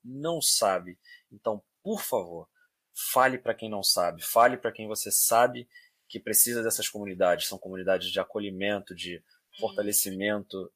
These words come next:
Speaker 1: Cara, essas comunidades são extremamente necessárias. E eu quero abrir um, um parênteses muito rápido. Eu já peço, desde já, eu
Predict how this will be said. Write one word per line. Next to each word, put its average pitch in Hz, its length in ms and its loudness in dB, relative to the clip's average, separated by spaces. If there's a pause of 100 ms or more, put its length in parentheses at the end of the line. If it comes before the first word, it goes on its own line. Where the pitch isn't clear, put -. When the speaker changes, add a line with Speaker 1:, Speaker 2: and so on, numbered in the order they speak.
(120)
Speaker 1:
Cara, 98 360 4 (560)
essas - 240 0
comunidades 113 340 0
são 107 100 -4
extremamente 123 520 0
necessárias. - 600 -6 (500)
E 101 80 -8
eu 104 100 -2
quero 113 180 2
abrir 113 120 -2
um, 107 120 -12 (220)
um 104 100 -16
parênteses 107 520 0
muito 131 480 -6
rápido. 87 420 -4 (480)
Eu 92 80 -6
já 104 140 2
peço, 101 1000 -2 (420)
desde 107 460 -6
já, 95 400 2
eu 85 140 -10